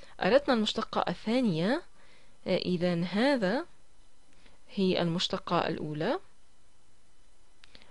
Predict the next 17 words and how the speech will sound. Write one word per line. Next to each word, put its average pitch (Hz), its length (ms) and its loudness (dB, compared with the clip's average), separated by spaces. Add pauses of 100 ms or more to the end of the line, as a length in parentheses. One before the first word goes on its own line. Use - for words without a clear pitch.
(100)
المشتقة 160 1160 0 (800)
الثانية 220 920 2 (600)
لتي 180 640 2
سأقوم - 440 -4
بهذا 165 320 0
بلون 151 460 -2
آخر 190 400 -4
حتى 147 340 -4
لا 151 120 0
يصبح، - 680 -6 (1200)
آه، 143 720 -4
خلط 170 560 0
بين 151 260 0
هذه 160 600 -2
المشتقة - 520 -4
وهذه 175 340 -2
المشتقة. 156 640 -4